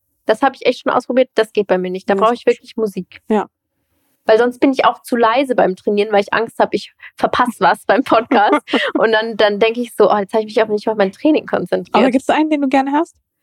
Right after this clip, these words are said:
Speaker 1: Ich habe total gerne Pardiologie, ehrlich gesagt, gehört.
Speaker 2: Ah, mit Charlotte,
Speaker 1: Ja.
Speaker 2: äh, Charlotte Roche.
Speaker 1: Ja, und der hat jetzt ja aufgehört.
Speaker 2: Ah.
Speaker 1: Wir haben den beendet. Und dann scroll ich mich manchmal so durch, aber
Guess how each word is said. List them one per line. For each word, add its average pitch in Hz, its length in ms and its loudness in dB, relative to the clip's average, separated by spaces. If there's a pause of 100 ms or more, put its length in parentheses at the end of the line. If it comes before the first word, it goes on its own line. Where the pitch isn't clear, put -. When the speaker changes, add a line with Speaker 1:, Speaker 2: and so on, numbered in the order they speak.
(240)
Speaker 1:
Ich - 200 -6
habe 247 160 0
total 220 400 -2
gerne 202 200 0
Pardiologie, 196 760 -2
ehrlich - 300 -10
gesagt, 214 280 -6
gehört. 214 400 -8 (300)
Speaker 2:
Ah, 240 120 0 (420)
mit 247 160 0
Charlotte, 220 560 0
Speaker 1:
Ja. 214 360 0
Speaker 2:
äh, 214 260 0
Charlotte 208 380 -4
Roche. 208 400 -2
Speaker 1:
Ja, 208 200 0
und 214 100 -10
der 208 120 -2
hat 208 180 -12
jetzt 208 160 -10
ja 202 120 0
aufgehört. 214 580 -6 (220)
Speaker 2:
Ah. 214 420 -2
Speaker 1:
Wir 208 80 0
haben 202 200 -4
den 202 280 -6
beendet. 208 540 -6 (460)
Und 214 120 -2
dann 208 400 -2
scroll 220 340 2
ich 220 120 -12
mich 208 120 -16
manchmal 220 360 -2
so 214 80 0
durch, 233 340 0
aber 196 240 0